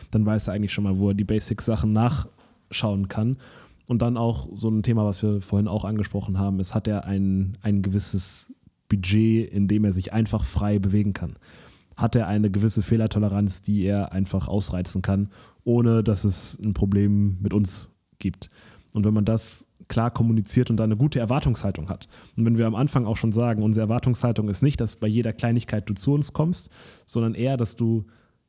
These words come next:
Kleinigkeiten regelst und vielleicht am Anfang uns dann sogar mitteilst, „Hey, dieses Problem hatte ich, so habe ich's gelöst, jetzt ist es vorbei.“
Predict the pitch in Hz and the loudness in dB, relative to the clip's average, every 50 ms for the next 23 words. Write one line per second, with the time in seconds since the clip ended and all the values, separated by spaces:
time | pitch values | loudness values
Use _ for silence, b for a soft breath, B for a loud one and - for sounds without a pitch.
0 | _ _ _ _ - - 123 127 123 113 - - 117 - - 107 101 139 143 131 | _ _ _ _ -6 -2 0 0 -2 -2 -2 -2 -2 0 0 0 2 2 2 2
1 | 139 156 175 - - 113 113 - - 123 117 117 - 107 101 92 135 147 - - | 0 -2 -4 -6 -6 -6 -6 -4 -2 -2 -2 -2 -2 -2 -2 -2 -2 -2 -2 -2
2 | 147 147 160 b b b b b b b b b _ _ _ - _ _ _ _ | -2 -2 -4 b b b b b b b b b _ _ _ -20 _ _ _ _
3 | _ - 120 113 110 - - - 120 120 117 107 117 107 107 107 117 151 - - | _ 0 0 0 0 0 -2 0 0 2 2 2 2 2 2 2 2 2 0 0
4 | 120 110 117 135 - - - - - 120 - 131 110 113 131 143 143 - - - | 0 0 0 -2 -4 -6 -8 -4 0 0 2 2 4 4 4 2 2 0 0 0
5 | 131 110 110 107 104 98 127 139 - 139 160 214 - - - - _ _ - - | 2 2 2 2 2 0 0 0 0 0 0 0 -4 -10 -18 -20 _ _ 0 2
6 | 123 131 117 120 113 117 104 - - - - 98 98 113 151 196 233 - - - | 2 4 4 2 2 2 0 0 -2 0 2 2 4 4 2 2 0 -2 -4 -8
7 | - - b b b b b b b b b - 107 - - - 95 95 - - | -10 -14 b b b b b b b b b -4 -2 -2 0 0 0 0 0 0
8 | - 95 85 90 82 73 78 | 0 -2 -2 -2 -4 -6 -10